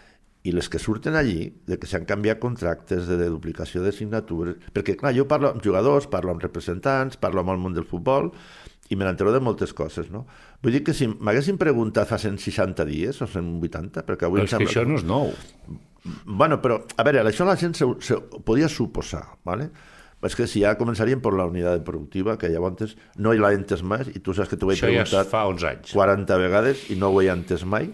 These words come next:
Speaker 1: ni, ni, ni ho entendré. I crec que s'hagués pogut fer d'una altra manera, però, eh, tu diràs, "Home, d'una altra manera, amb aquesta gent que estava, és difícil." Sí, només que n'hi havia que una que era pagar. Tu no vols pagar? Doncs deixa que mori.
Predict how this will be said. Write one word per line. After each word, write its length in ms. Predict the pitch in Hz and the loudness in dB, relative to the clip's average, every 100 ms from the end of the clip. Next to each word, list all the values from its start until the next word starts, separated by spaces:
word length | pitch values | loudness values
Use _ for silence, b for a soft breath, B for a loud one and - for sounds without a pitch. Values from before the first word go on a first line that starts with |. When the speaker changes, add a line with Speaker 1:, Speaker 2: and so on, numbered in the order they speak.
| - | -10
Speaker 1:
ni, 160 | 82 80 | -8 -8
ni, 140 | 82 82 | -6 -8
ni 220 | 85 92 | -6 -4
ho 100 | 87 | -4
entendré. 400 | 85 85 87 107 80 B B B B B | -4 -4 -4 -4 -6 B B B B B
I 80 | 113 | 0
crec 220 | 139 151 | 2 2
que 20 | 165 | 2
s'hagués 300 | 143 135 - - | 4 2 0 -8
pogut 240 | 123 120 - | -2 -2 2
fer 100 | 135 | 2
d'una 160 | 131 113 | 4 2
altra 240 | 110 110 | 2 0
manera, 360 | 110 110 139 160 B B B | 2 0 0 -2 B B B
però, 240 | - 131 147 - - - - | 2 6 6 2 -14 -10 0
eh, 640 | 117 113 107 107 104 98 95 _ _ _ - _ 113 | 4 4 4 2 0 -2 -6 _ _ _ -20 _ 0
tu 80 | |
diràs, 240 | 104 98 - - | 2 2 0 -10
"Home, 160 | 110 110 | -6 0
d'una 240 | 98 113 | 2 2
altra 160 | 117 123 | 0 0
manera, 380 | 117 120 110 - | 0 0 -2 -4
amb 160 | - 90 | -6 -6
aquesta 320 | 87 101 - 104 | -4 -4 -2 -2
gent 240 | 117 110 | -2 -2
que 80 | 101 | -6
estava, 320 | - 123 104 | 0 2 2
és 320 | - - 80 | 0 -4 -4
difícil." 480 | 85 - 98 80 67 B B B B B B B _ | -4 -4 -4 -4 -8 B B B B B B B _
Sí, 220 | - 87 104 - - | -8 -4 -4 -6 -10
només 220 | 90 92 | -6 -4
que 80 | - | -2
n'hi 60 | 104 | 0
havia 160 | 101 107 | 2 2
que 120 | 107 | 0
una 180 | 131 131 | 0 0
que 80 | 110 | 0
era 80 | 104 | 0
pagar. 300 | 78 64 - _ _ _ | -4 -4 -14 _ _ _
Tu 100 | - | 0
no 60 | 127 | 2
vols 160 | 127 - | 2 2
pagar? 220 | 120 156 | 0 0
Doncs 160 | - 92 | -2 -2
deixa 160 | 98 90 | -2 -4
que 120 | 78 | -6
mori. 240 | 73 113 | -6 -6